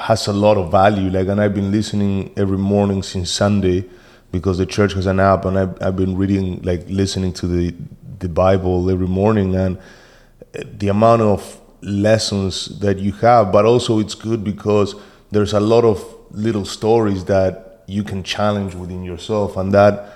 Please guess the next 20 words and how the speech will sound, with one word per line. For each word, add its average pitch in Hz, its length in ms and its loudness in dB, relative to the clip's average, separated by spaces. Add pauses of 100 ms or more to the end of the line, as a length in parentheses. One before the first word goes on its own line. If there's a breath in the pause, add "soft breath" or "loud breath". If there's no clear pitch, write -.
(200 loud breath)
spikes 101 500 0
conversations 95 1160 -2 (420)
with 92 360 -4
God 95 520 4 (180)
within 95 300 -4
myself. 95 580 0
Like, 90 200 -2
it's 95 200 -8
like, 92 320 -2
okay, 95 500 -2 (200 loud breath)
for - 360 -6
example, 95 720 -2 (280 soft breath)
and 90 140 -4
we 98 60 -2
can 98 120 -2
move 98 200 2
on 98 140 0
with 95 120 0
the 95 120 2
episode, 85 540 -4